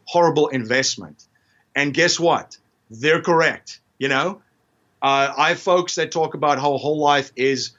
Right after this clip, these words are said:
the foundational asset and one of the best places to put your money.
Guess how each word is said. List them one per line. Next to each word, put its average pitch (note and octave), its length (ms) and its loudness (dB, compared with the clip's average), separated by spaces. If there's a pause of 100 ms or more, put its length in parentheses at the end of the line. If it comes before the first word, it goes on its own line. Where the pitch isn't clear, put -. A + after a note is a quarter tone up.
(100)
the C#3 80 -4
foundational C#3 720 0
asset C3 360 -2
and C3 120 -2
one C#3 160 0
of C#3+ 80 -2
the C3+ 100 0
best C#3+ 440 -2
places D3 420 0
to C3+ 80 -6
put C3+ 240 -6
your C3 100 0
money. C3 360 2